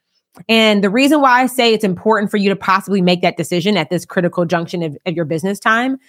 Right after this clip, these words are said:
is because the marketing, sales, messaging, client delivery, and operational processes are totally different if you are selling a low ticket digital course versus if you are selling a high ticket program.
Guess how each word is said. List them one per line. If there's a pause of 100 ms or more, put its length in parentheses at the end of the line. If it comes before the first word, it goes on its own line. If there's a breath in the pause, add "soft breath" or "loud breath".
(260 loud breath)
is
because
the
marketing, (200)
sales, (260)
messaging, (140)
client
delivery,
and
operational
processes
are
totally
different (360 soft breath)
if
you
are
selling
a
low
ticket
digital
course (280)
versus
if
you
are
selling
a
high
ticket
program.